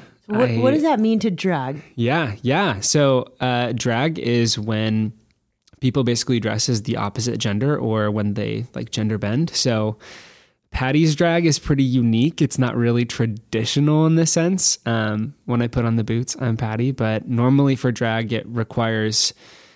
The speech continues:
Speaker 2: or just is a lot more. It's hair, makeup, costuming, comedy, performance,
Speaker 1: Mm.
Speaker 2: and these girls do it all. Like, I,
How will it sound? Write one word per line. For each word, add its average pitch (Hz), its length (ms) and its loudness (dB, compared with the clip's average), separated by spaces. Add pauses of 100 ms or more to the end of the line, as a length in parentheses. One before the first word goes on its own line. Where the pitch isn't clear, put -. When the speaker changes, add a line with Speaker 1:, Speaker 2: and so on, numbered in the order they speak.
(260)
Speaker 2:
or 139 140 2
just 127 180 -2
is 127 220 2
a 120 60 2
lot 113 180 0
more. 107 220 0
It's 104 300 -2 (120)
hair, 123 460 0
makeup, 117 540 -2
costuming, 110 760 -2 (640)
comedy, 117 580 2
performance, 113 920 -2
Speaker 1:
Mm. 160 140 -4
Speaker 2:
and 113 520 -2
these 143 200 2
girls 139 280 2
do 139 120 4
it 123 80 0
all. 113 380 -2
Like, 120 340 -2
I, 123 520 0